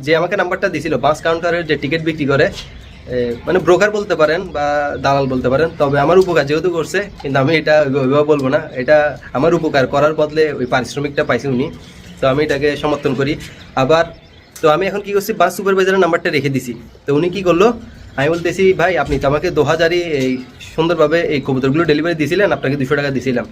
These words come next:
তা আপনি কি আবার কক্সবাজার থেকে, কক্সবাজার থেকে কি আবার ঢাকা যাবেন? কারণ আমার আরেক দুই জোড়া কবুতর আছে, ঢাকা সায়দাবাদ পাঠাবো।" উনি বললো যে, "হ্যাঁ, আমি এই টাইমে রাত এই দশটা বাজে আমি ঢাকার উদ্দেশ্যে যাবো, তা আপনি রাত দশটায় এনে দিলে এই আমি কবুতরটা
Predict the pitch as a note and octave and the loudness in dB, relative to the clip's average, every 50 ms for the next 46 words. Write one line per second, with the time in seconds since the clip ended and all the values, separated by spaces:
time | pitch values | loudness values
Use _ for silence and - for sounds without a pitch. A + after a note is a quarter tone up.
0 | - - - - - - - C#3+ C#3+ C#3 C#3+ D3+ D3 C3+ C#3 C#3+ C#3+ C#3 C#3+ C#3+ | -14 -20 -20 -20 -18 -4 -2 0 0 0 -2 -4 -6 -4 -2 -2 0 0 2 2
1 | E3+ E3 E3 D#3+ D#3+ D#3+ F3 F3 F3 F3 F3 F#3+ F#3 F#3 G3 - - - D#3 D#3+ | 2 2 2 2 2 2 0 0 0 0 -2 -4 -2 -2 -4 -4 0 0 0 0
2 | D#3+ E3+ F3 F3+ F3 - F#3 F#3 F3+ F3+ F#3 E3+ E3+ D3+ D#3 E3+ E3 F3+ F3 F3 | 0 -2 -4 -4 -2 -2 -2 -2 0 0 0 0 0 0 -2 -2 -2 0 0 2
3 | F3 G3 F#3+ C#3+ B2 - C#3 C#3 C3+ C3+ C3+ D3 D#3+ D#3+ D3+ D#3 D#3 D3 C#3 B2 | 2 2 0 0 -4 -4 -4 -2 0 0 0 2 2 2 0 0 -4 -6 -10 -6
4 | B2+ D#3 D3+ C3+ C3 C3+ B2+ C3+ B2+ B2 B2+ B2+ B2 A#2+ - G3 A3 A3 - - | -4 -2 0 2 2 2 2 0 0 2 2 2 2 2 2 0 0 -2 -6 -14
5 | - - - - - - - D3 D#3+ D#3 - F3 E3+ - D#3 D3+ C#3 D3+ C#3+ D3 | -20 -20 -20 -20 -12 -6 -2 -2 -2 0 0 -2 0 0 -2 -2 -2 -2 -2 -2
6 | C3+ C#3 D3+ C#3 C3+ B2 A2 A2 A2 A2 - - - - - - - - C#3 C#3+ | -2 -2 -4 -4 -2 -4 -6 -8 -10 -12 -14 -20 -20 -20 -20 -20 -10 -6 -4 -2
7 | F3 F3 F#3 F3 F#3 F3+ F#3+ E3 E3 D3+ C#3 C3+ C#3+ E3 F3 E3 D3 - E3+ F3 | 0 0 0 0 2 2 2 2 2 0 0 -2 -4 -4 -4 -6 -2 0 0 2
8 | F#3 G3+ A3 C4 B3 - - - - - - B2+ B2 C3 C3 C3 C3 - - - | 2 2 2 0 -2 -4 -12 -20 -20 -12 -10 -2 0 2 0 0 -2 -6 -14 -20
9 | - - - - - - - - C#3 C3+ C3 B2+ B2+ B2 B2 B2 C#3+ C#3 C3+ - | -20 -20 -20 -20 -20 -18 -12 -10 -8 -6 -6 -4 -4 -4 -2 0 0 0 0 0
10 | D#3 C#3 C#3 C#3 D3+ F3+ D#3+ - - - C3+ C3+ D3 D3+ D3+ D3 C3 C3 C#3 C#3+ | 2 2 4 4 4 2 0 -2 -4 -8 -6 -4 -2 -2 -2 -2 -2 -2 -2 -2
11 | D3 D3 D3 C3 B2 - - C3 C#3 C3+ A#2 A2+ A2 - - - - C3+ C3+ C3+ | -4 -6 -6 -6 -6 -6 -4 -2 -2 -2 -2 -4 -10 -14 -16 -6 -6 -4 -2 0
12 | C3+ C3 B2 A#2+ B2 B2 - - C3+ B2+ B2+ B2 C3 C#3 E3+ A3+ G3+ - - - | 2 2 2 0 -2 -2 0 0 2 2 4 2 4 4 2 2 0 -2 -8 -16
13 | - - - - - - - A#2+ A#2 A#2+ A#2 A#2+ A#2+ B2 C3 B2+ D3 B2+ B2+ B2 | -20 -20 -20 -20 -20 -10 -6 -6 -4 -4 -4 -4 -2 -2 -2 -2 -2 -2 -2 -2
14 | B2 - - C3 B2+ B2+ B2 B2 | -4 -2 0 2 2 2 0 0